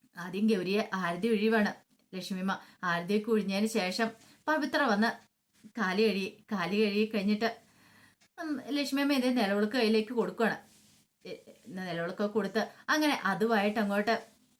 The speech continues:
ഗൗരി കയറാൻ തുടങ്ങുവാണ്. ഈ സമയത്ത് എല്ലാവരും അങ്ങോട്ട് അകത്തേക്ക് അങ്ങോട്ട് കയറി.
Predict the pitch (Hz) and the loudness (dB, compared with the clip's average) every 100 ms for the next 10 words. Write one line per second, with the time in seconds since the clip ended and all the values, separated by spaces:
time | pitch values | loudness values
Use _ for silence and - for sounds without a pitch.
0 | 214 185 180 214 208 180 208 214 196 208 | -6 -4 -2 -2 0 0 0 0 2 0
1 | - 165 175 208 196 214 202 269 311 311 | 0 -8 -4 -2 0 -2 -2 -2 0 0
2 | 320 302 302 233 220 240 247 226 208 208 | 2 2 2 2 0 -2 0 0 0 0
3 | 196 | -2